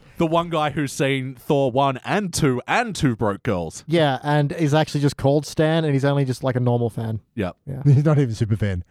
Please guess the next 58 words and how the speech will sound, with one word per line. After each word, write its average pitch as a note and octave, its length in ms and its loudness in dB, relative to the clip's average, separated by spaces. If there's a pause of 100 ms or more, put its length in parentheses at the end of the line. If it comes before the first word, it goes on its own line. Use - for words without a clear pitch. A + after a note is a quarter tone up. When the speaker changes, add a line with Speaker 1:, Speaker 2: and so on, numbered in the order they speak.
(120)
Speaker 2:
Yeah. B2+ 80 2
Speaker 3:
He's B2 120 4
just C#3+ 260 2
super C3 140 0
fan G#2+ 300 0
by G#2 420 -2 (100)
being A2 200 -2
the G2+ 100 -6
only G2+ 160 -4
person G2 220 -2
Speaker 2:
Yeah. D3 80 4
Speaker 3:
who's A2 80 -4
there. G2+ 240 -8
Speaker 2:
Number D#3+ 280 4
one D#3 240 2
in D3+ 120 0
a C3+ 40 2
field C#3 240 0
of B2+ 80 -2
one. B2 280 -2
Speaker 3:
Yeah, C3 220 2
he's B2 180 0
the D#3 80 2
president C#3 400 0
of A2+ 100 -6
the A#2 80 0
No A2+ 140 0
One G#2 140 -4
Club. F#2+ 300 -8
Speaker 2:
<laughs> - 460 -10 (520)
Speaker 3:
Anyway, C3+ 460 2
Two A3 140 2
Broke F3 180 2
Girls, C3 460 0
Girls, B2 340 0 (300)
super, F3 680 2
super, B2+ 500 -2
super - 520 -2
average. F2+ 440 -8 (120)
Speaker 1:
Yep. G2 240 -2 (440)
All G3 160 4
right, D3 300 2
well, E3 240 2
we're G3 180 2
almost F3 340 2
here, D#3 220 2
but D#3 200 -2
first G3 240 2
we G3+ 100 4
must A3 220 -2
say G3 160 2
the F#3 100 -2
guest A2+ 240 -6
star B2 260 2
of A#2+ 100 -4
this B2+ 180 -2
episode. C3 480 0
Did E3 120 -2